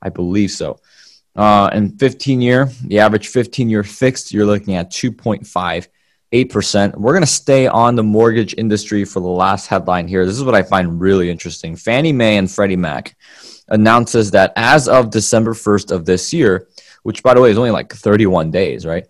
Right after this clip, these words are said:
Fannie Mae and Freddie Mac announces that a zero point five percent fee is going to be applied on all refinances that close after December first. So if you're closing December first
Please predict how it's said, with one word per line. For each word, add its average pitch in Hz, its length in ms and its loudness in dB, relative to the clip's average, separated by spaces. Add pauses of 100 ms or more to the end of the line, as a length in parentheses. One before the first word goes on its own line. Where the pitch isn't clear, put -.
(500)
Fannie 151 240 2
Mae 143 160 2
and 117 120 -4
Freddie 120 140 2
Mac 107 240 2
announces 101 400 0
that - 220 2
a 95 160 -4
zero 123 420 2
point 127 380 -2
five 110 340 4
percent 101 400 -4
fee 107 640 0 (240)
is 101 160 -8
going 117 240 2
to 139 100 -8
be 139 120 0
applied 101 560 2
on 92 200 0 (140)
all 120 400 6
refinances 107 1120 0
that 85 180 -4
close 101 640 4 (380)
after 104 500 0
December 90 680 -4
first. 139 380 2 (340)
So - 420 -2
if - 220 -12
you're 160 220 2
closing 165 640 4
December 131 340 0
first 113 340 2